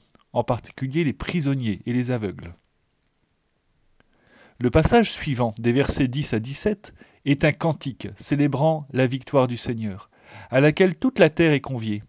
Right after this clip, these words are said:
On y retrouve le thème de la lumière donnée à ceux qui sont dans la nuit. Dieu annonce qu'il va mener son projet à bien, qu'il ne veut pas renoncer. Puis,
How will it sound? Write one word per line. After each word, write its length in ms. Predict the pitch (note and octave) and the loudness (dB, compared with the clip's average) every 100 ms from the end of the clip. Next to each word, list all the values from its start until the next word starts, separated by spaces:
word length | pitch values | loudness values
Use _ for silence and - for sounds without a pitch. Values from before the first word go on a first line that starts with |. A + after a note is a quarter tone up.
| _ _ _ _ _ _ _ _ - | _ _ _ _ _ _ _ _ -2
On 120 | C#3+ | 2
y 80 | F#3 | 6
retrouve 320 | F#3 - A#3+ | 4 4 4
le 80 | D#3 | 4
thème 260 | - A#2 B2+ | 2 0 2
de 80 | |
la 120 | A#2+ B2 | 4 4
lumière 560 | B2 A2+ G2+ G#2 - _ _ | 4 0 0 -2 -10 _ _
donnée 540 | A2 A2 B2+ C3 C#3 B2 | -8 0 0 2 0 0
à 120 | B2+ | -2
ceux 220 | A#2 - C3+ | 0 0 -2
qui 160 | - | -2
sont 220 | - C#3 | -2 -2
dans 80 | A#2+ | -2
la 120 | A2+ A#2 | -2 -2
nuit. 400 | A2+ G#2 - - _ _ _ _ _ _ _ _ - | -4 -8 -12 -20 _ _ _ _ _ _ _ _ -18
Dieu 360 | G2+ A#2+ D3 B2 | -6 2 2 2
annonce 440 | C3+ C3+ C#3+ - - | -2 -2 -2 -4 -4
qu'il 180 | B2 | -4
va 160 | A2+ B2+ | 0 0
mener 300 | C#3 E3 F3+ | 2 0 0
son 200 | - B2+ | 0 -4
projet 440 | - C#3 B2+ C#3 | -4 -2 0 2
à 100 | A#2+ | 2
bien, 360 | G#2+ G2+ A#2+ A2 - _ _ - | 0 -4 -2 -4 -8 _ _ -14
qu'il 220 | - C3+ | -6 -2
ne 100 | C3 | 0
veut 160 | A2+ A2 | 0 0
pas 180 | A#2+ A2 | -2 -2
renoncer. 680 | A2 G#2+ G2 - - - _ _ _ _ _ _ _ _ _ _ _ _ _ _ _ _ _ _ _ _ _ - - - - | -2 -4 -4 -6 -6 -16 _ _ _ _ _ _ _ _ _ _ _ _ _ _ _ _ _ _ _ _ _ -20 -20 -8 4
Puis, 440 | - C3+ D#3 F#3 | 6 6 4 0